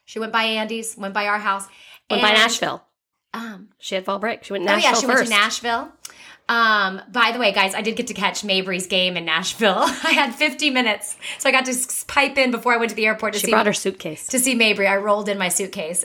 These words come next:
Speaker 1: Molly had a ball. We'll have to post it. It's so funny. Um, Molly was like, "Oh my gosh, only you." But I got to cheer her on. It was great. Um,
Speaker 2: That is
Speaker 1: but
Speaker 2: great.
Speaker 1: anyway, so Mom, I, uh, I have to tell you guys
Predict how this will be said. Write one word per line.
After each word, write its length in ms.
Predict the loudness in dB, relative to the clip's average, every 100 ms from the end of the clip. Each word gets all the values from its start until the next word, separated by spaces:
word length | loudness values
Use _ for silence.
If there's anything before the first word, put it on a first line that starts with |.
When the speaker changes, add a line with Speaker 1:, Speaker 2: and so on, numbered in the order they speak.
| -6
Speaker 1:
Molly 320 | -4 -2 -2 -2
had 160 | -4
a 20 |
ball. 140 | 0 -2
We'll 80 | -2
have 80 |
to 80 | -6
post 260 | -8 -6 -6
it. 40 |
It's 140 | -8 -8
so 100 | -8
funny. 260 | -10 -14 -16 -16 -16 -16 -6 2
Um, 360 | 4 4 4
Molly 200 | 4 4
was 140 | 2 0
like, 180 | -2 -4
"Oh 60 |
my 100 | -6
gosh, 320 | -4 -4 -6 -8
only 340 | -6 -4 -4 -4
you." 80 | -2
But 180 | -2 0
I 60 |
got 100 | -2 -2
to 40 |
cheer 160 | 0 0
her 100 | 0
on. 100 | -2
It 60 |
was 120 | -6
great. 300 | -8 -8 -10 -6
Um, 420 | -4 -4 -8 -14 _ _ _ _ -8
Speaker 2:
That 100 | -6
is 100 | -2
Speaker 1:
but 60 |
Speaker 2:
great. 80 | 0
Speaker 1:
anyway, 340 | 2 2 0 -4 -18 -18 -14 -4
so 200 | 0 0
Mom, 480 | 2 4 4 4 0 -2
I, 80 |
uh, 60 | -2 -4 _ _ -2
I 200 | 2 2
have 140 | 0 -2
to 120 | -2
tell 200 | 2 2
you 140 | 2
guys 560 | 2 4 4 2 -2 -4